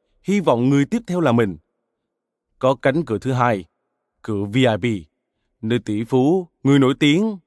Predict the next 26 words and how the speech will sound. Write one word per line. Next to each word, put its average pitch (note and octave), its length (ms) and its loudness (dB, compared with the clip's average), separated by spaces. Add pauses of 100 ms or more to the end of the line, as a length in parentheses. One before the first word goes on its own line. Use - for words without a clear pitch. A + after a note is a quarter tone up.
(100)
và C#3+ 120 0
những C#3+ 220 2
nhóm F#3 300 0
người C#3+ 180 2
sinh G3 300 -4
ra E3 200 -2
trong C#3 200 -6
thế C3+ 80 -4
giới C#3 240 0
đó C3 300 0
đi C3 120 -2
qua. G#2+ 320 -4 (1080)
Nhưng C3+ 200 2
không C3+ 200 0
ai B2+ 140 2
nói B2+ 240 0
cho F3+ 100 -2
bạn A#2+ 240 -2
biết F#3+ 220 -4
rằng B2+ 300 2
luôn G#3+ 300 2
luôn F#3+ 240 0
có, D3+ 380 0 (120)
luôn B2+ 420 2
luôn B2 180 2
có B2+ 360 2